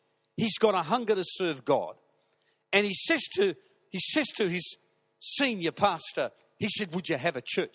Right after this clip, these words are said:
for me? I'm hungry. Just want to do something for God." The pastor says, "We do. We do. We have a church that's got four hundred men in it, women and children, probably about a thousand." "Wow, I'm gonna start off with about a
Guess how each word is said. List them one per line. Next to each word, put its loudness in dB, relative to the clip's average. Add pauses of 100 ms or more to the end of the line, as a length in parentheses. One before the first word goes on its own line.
(140)
for -10
me? -4
I'm -4
hungry. -4 (180)
Just -8
want -4
to -6
do -4
something -6
for -10
God." -6 (320)
The 4
pastor -2
says, -2
"We -2
do. -4 (560)
We -2
do. -2
We -2
have -4
a -6
church -6 (500)
that's -4
got -2 (160)
four 4
hundred -4
men -2
in -4
it, -4 (340)
women 0
and -6
children, -2
probably -2
about -4
a -8 (100)
thousand." -10 (600)
"Wow, -4 (380)
I'm 2
gonna 2
start 0
off 2 (560)
with 4
about 0
a -6